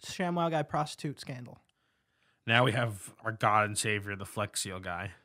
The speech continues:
Speaker 1: First of all, fuck that guy. That, that, th-, that thing is amazing. If that works the way it does, I'm crying. There's tears all over me.
Speaker 2: Let's see. Uh-oh, legal issues.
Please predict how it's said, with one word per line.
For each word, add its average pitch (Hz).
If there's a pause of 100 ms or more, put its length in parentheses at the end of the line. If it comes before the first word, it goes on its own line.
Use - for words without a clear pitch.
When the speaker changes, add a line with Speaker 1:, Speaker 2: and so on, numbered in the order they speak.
(1300)
Speaker 1:
First 185
of 135
all, - (120)
fuck 185
that 139
guy. - (300)
That, 147
that, 151
th-, 165
that 180
thing 202
is 151
amazing. 135 (340)
If -
that 147
works 147
the 180
way 175
it 175
does, 180
I'm 151
crying. 143
There's 151
tears 147
all 139
over 135
me. 147 (1300)
Speaker 2:
Let's 127
see. 131 (1400)
Uh-oh, 135
legal 143
issues. 120